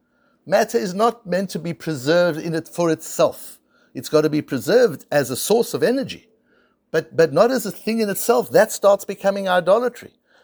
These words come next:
So we take matter, different types of matter, and on the base, on the, on the Mizbeach, we convert it into energy because that's the model of life. And the Mesilas Yesharim says in,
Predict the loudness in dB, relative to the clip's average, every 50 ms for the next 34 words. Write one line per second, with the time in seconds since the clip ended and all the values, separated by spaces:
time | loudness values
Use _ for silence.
0 | _ _ _ -8 -6 -6 -6 -6 -10 _ 2 4 4 4 4 2 -4 -6 -2 0
1 | 0 0 2 2 2 2 2 2 0 -2 -4 -6 -6 -6 -6 -8 -6 -4 -2 -2
2 | -2 -2 -4 -6 -6 -4 -2 -4 -4 -4 -6 -8 -6 -6 -4 -2 -2 -2 -2 -2
3 | -2 0 0 0 -2 -4 -6 -6 -4 -4 -4 -4 -6 -6 -8 -8 -6 -6 -6 -4
4 | -4 -6 -6 -2 2 4 4 4 4 2 0 -2 _ _ -20 _ _ -10 -10 -8
5 | -4 -4 -4 -4 -4 -2 2 4 6 6 4 2 -4 -8 -8 -8 -10 -10 -8 -6
6 | -6 -4 -4 -6 -6 -8 -8 -8 -8 -10 -10 -10 -12 -6 0 2 4 4 2 0
7 | -6 -8 -6 -2 0 0 0 2 0 -2 -4 -4 -2 0 -2 -2 -2 -4 _ _
8 | _ _ _ _ _ _ _ -20 -20 -20 -20 _ _ -12 -8 -6 -4 -4 -4 -6
9 | -8 -10 -6 -4 -4 -4 -4 -6 -6 -2 0 0 2 0 0 -4 -6 -4 -2 -2
10 | -2 -2 -4 -6 -8 -8 -10